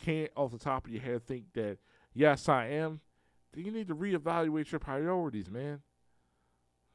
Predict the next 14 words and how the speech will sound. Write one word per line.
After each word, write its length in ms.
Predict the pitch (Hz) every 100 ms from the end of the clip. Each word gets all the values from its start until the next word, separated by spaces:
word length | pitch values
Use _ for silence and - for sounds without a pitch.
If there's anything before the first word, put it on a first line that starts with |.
| _ _ _ _ _ _ _ _ _ _ _ _ _ _ _ _ _ _ _ _ _ _ _ _ _ _ _ _ -
'Cause 180 | - -
I, 200 | 151 170 156 _
'cause 160 | - 156
for 180 | - 160
me, 280 | 180 247 214
like, 320 | 175 151 - _ _ _ _ _ _
I 160 | 151 214
can't 320 | - 220 208
imagine 460 | 160 147 147 127 123
myself, 640 | 117 - 127 98 90 - _ _ _ _ _ _ _ _ _ _ _ _ _ _ _ _ _ _ -
like, 240 | 117 110 - _ _ _ - - _ _ _ _ 101 98
being 280 | 180 196 180
a 20 |
so-, 260 | 165 180